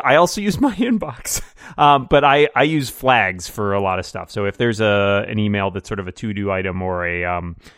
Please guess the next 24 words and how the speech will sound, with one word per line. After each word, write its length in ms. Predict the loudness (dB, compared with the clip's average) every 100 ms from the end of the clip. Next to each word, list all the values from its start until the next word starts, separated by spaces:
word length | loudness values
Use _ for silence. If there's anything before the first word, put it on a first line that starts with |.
| _
you 80 | -6
know, 60 | -6
something 240 | -4 -4
I 40 |
need 140 | -4 -6
to 80 | -10
refer 240 | -10 -8
back 260 | -4 -6 -6
to 180 | -8 -8
or 100 | -10
something 260 | -14 -14
I'll 100 | -12
need 120 | -12 -12
to 60 |
reply 280 | -6 0 0
to, 260 | 2 -4 -4 -12 _
I 80 | -8
will 100 | -8
flag 340 | -4 0 2 2
it. 240 | -2 -4
So, 300 | -4 -2 -2 -8 _ _
um, 400 | 2 2 2 -2 -4
I've 140 | 0
got 260 | 2 2